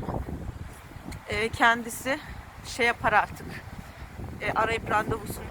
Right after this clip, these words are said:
kendisi yapar. Ben ona hediye çekini aldım. Şimdi hemen doğru otobüse atlayıp eve. Ona doğru gideyim. Orada da bir kahve, bir kahve de orada içerim.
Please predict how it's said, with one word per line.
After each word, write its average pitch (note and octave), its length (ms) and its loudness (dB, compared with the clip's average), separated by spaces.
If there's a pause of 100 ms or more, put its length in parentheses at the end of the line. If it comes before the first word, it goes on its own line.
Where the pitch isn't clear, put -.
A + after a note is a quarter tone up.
kendisi G#3+ 420 0
yapar. B3+ 300 6 (360)
Ben A#3 100 -2
ona A#3 160 -2
hediye A#3 300 -4
çekini A3 320 -4
aldım. A3+ 500 4 (880)
Şimdi C4 260 0
hemen B3 380 4
doğru D#4+ 1000 8
otobüse - 360 2
atlayıp E4+ 360 6
eve. B3 200 4 (1160)
Ona A#3+ 220 0
doğru A#3 180 2
gideyim. A#3 360 0 (2000)
Orada B3 280 6
da B3 100 4
bir D4 120 2 (1000)
kahve, A#3 360 4 (160)
bir C4+ 60 -6
kahve A#3 380 4
de A3+ 60 6
orada G#3 220 4
içerim. G3 340 -2